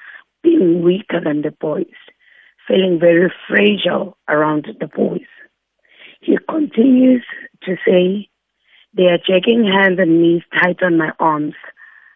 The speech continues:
This line shows that they physically bullied Spencer, as well as pinning down, him down to beat him. In stanza one,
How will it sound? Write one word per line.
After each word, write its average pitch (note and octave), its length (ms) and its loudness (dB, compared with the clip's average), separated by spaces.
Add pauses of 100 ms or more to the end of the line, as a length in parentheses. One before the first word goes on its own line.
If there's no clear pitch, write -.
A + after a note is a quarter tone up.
(640)
This A3+ 240 0
line G#3 300 2
shows G#3+ 260 0
that F#3 240 2 (720)
they C4+ 320 2 (180)
physically G#3 560 0
bullied F#3 460 0 (300)
Spencer, E3 600 -4 (840)
as G3+ 220 0
well G3 360 4
as A3 120 0 (120)
pinning G#3+ 400 -2
down, F3 560 -4 (540)
him G3 360 0
down E3 500 0
to F#3+ 200 -14
beat F#3 260 -2
him. C#3+ 340 -10 (1120)
In A#3 240 0
stanza G3+ 360 2
one, G3 580 0